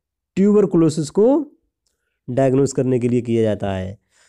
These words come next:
जो क्वेश्चन में जो पूछा गया है, option C is the right answer। चलते हैं नेक्स्ट क्वेश्चन की तरफ।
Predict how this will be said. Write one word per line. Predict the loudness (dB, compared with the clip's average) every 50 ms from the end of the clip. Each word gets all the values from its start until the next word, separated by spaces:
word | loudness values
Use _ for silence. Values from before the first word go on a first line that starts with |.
| _ _ _ -6
जो | -4 -4 -4
क्वेश्चन | -2 0 0 0 0 0 0 0 2 2
में | 2 2
जो | 2 2
पूछा | 0 0 0 0 2 2
गया | 2 2 4 4
है, | 4 4
option | 2 2 0 -2 -4 -6 -4
C | -4 -4 -4 -4 -2 -2 -2
is | 0
the | 0 0 2
right | 0 0 0
answer। | 0 -2 -2 -2 0 0 0 0 -2 -6 _ _ _ _ _ _ _ -4
चलते | -4 -2 0 0
हैं | 2 2
नेक्स्ट | 2 0 -2 -4
क्वेश्चन | -6 -6 -6 -6 -6 -8 -10 -8
की | -8 -8
तरफ। | -8 -8 -8 -8 -8